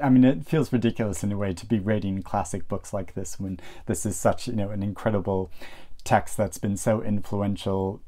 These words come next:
throughout the, the years, you know, whether you like it or hate it. And, uh, I went to actually see a theatrical production of this recently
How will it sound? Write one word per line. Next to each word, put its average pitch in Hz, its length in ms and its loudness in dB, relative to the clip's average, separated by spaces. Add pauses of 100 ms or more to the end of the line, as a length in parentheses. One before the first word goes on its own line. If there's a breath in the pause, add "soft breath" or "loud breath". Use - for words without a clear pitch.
(300)
throughout 101 500 0
the, 101 300 -2
the 104 80 -4
years, 98 520 2
you 104 60 0
know, 98 100 0
whether 98 440 0
you 98 360 0
like 104 300 2
it 101 140 -2
or 92 160 -2
hate 107 240 0
it. 98 200 -4 (320 loud breath)
And, 101 400 2 (120)
uh, 120 200 8
I 123 140 6
went 156 220 6
to 143 180 2
actually 117 300 2
see 113 200 0
a 98 60 2
theatrical 107 640 0
production 98 460 0
of 90 140 -2
this - 220 -4
recently 98 560 -4